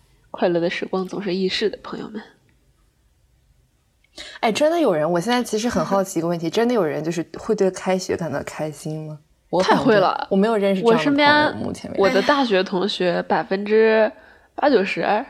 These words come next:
Speaker 1: 都对开学特别期待，就是放假就特别不想回家，想方设法留到。
Speaker 2: 天哪。
Speaker 1: 就是比如说暑假的话，一般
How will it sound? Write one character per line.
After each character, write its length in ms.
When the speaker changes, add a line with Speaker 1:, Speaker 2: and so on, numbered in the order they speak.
Speaker 1:
都 220
对 560
开 240
学 340
特 140
别 160
期 220
待， 200
就 160
是 380
放 240
假 260
就 120
特 160
别 80
不 40
想 180
回 200
家， 220
想 260
方 180
设 220
法 400
留 260
到。 280
Speaker 2:
天 280
哪。 520
Speaker 1:
就 100
是 240
比 100
如 80
说 540
暑 240
假 240
的 80
话， 180
一 80
般 540